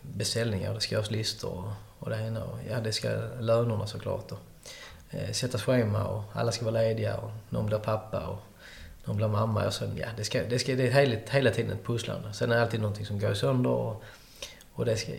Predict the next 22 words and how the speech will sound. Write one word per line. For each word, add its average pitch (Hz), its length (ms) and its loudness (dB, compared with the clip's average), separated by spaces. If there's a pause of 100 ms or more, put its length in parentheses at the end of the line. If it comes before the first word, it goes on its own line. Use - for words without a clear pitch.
(120)
det 120 140 -2
ska 117 160 0
alltid 107 380 0
fixas 107 460 -2
det 107 180 4
också - 240 4 (100)
<laughs> - 100 -14
i 123 120 -4
princip. 104 440 -4
Så 110 80 -2
att 107 120 -6 (360)
det, 123 80 2
det, 107 200 0
listan 120 520 6
byggs 127 240 6
ju 127 40 0
på 131 200 10
hela, 127 260 10
hela 117 180 8
tiden 98 280 0
i - 100 -10
princip. - 260 -6